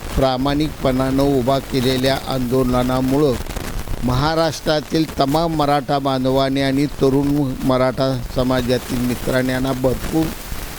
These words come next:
मन भरून साथ दिली. दुर्दैवानं मुंबईला हे आंदोलन आल्यानंतर काही विरोधी लोकांनी यात दंगल घडवून आणण्याचं आणि महायुती सरकार बदनाम करण्याचं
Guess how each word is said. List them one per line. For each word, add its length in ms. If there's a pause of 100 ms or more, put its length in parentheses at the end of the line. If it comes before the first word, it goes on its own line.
(180)
मन 280
भरून 360
साथ 300 (120)
दिली. 300 (840)
दुर्दैवानं 680
मुंबईला 600
हे 180
आंदोलन 520
आल्यानंतर 880 (380)
काही 280
विरोधी 600
लोकांनी 680
यात 320
दंगल 380
घडवून 460
आणण्याचं 680 (760)
आणि 460
महायुती 880
सरकार 400
बदनाम 540
करण्याचं 800